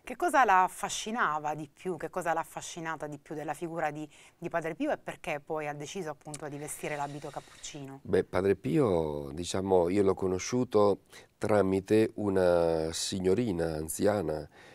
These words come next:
Speaker 2: che andò in Uruguay a parlare di Padre Pio. Lei disse, negli anni settantuno, così, lei disse, e lei era figlia spirituale di Padre Pio, aveva una libreria qui, si chiamava Elsa Bertuetti, che non, non l'ho mai incontrata di per sé.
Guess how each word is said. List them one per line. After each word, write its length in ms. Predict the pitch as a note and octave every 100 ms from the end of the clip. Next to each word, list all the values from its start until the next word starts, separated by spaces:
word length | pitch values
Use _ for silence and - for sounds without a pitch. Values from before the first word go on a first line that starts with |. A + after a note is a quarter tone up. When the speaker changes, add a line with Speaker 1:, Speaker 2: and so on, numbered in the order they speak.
| _ -
Speaker 2:
che 640 | F2 F2 E2+ E2+ E2 E2 D#2
andò 400 | - G2+ G2+ A2+
in 120 | G#2+ G2
Uruguay 360 | G2+ G2+ F#2+
a 80 | F#2+
parlare 360 | G2 F#2+ G2 F2+
di 100 | F2
Padre 280 | F2+ E2+ D#2+
Pio. 260 | E2 D#2
Lei 200 | G2 A2+
disse, 380 | G2+ G#2+ - G#2+ F#2
negli 180 | F#2 G2+
anni 240 | G#2+ G#2
settantuno, 1120 | - F#2+ - F#2 E2+ - E2+ F2 F2+ F2 F2
così, 320 | E2 E2+ E2 - - - - - -
lei 200 | G2 G#2
disse, 440 | G2+ G#2+ A2+ G#2
e 180 | - F2+
lei 160 | G2+ A2+
era 80 | F2+
figlia 200 | G2 F#2
spirituale 460 | - F2 E2+ F2+
di 40 | F2
Padre 180 | G2 G#2+
Pio, 140 | A#2+
aveva 140 | F#2
una 140 | F#2 F2
libreria 560 | F2+ D#2 F2 F2+ F2
qui, 200 | E2+ F#2+
si 140 | G#2 F2+
chiamava 460 | F2 E2+ E2 D#2+ - - - - -
Elsa 360 | - F2+ -
Bertuetti, 640 | D#2+ E2+ - F2+ D2+ - F#2
che 140 | E2
non, 520 | D#2+ D#2 D#2 D2 C#2+ C#2+ - - _
non 220 | F#2+ G#2
l'ho 140 | G2+ F#2
mai 220 | A2 A2+
incontrata 540 | F#2+ F#2+ F2+ E2+ E2+
di 120 | E2+
per 160 | E2+ E2+
sé. 220 | F2 D#2+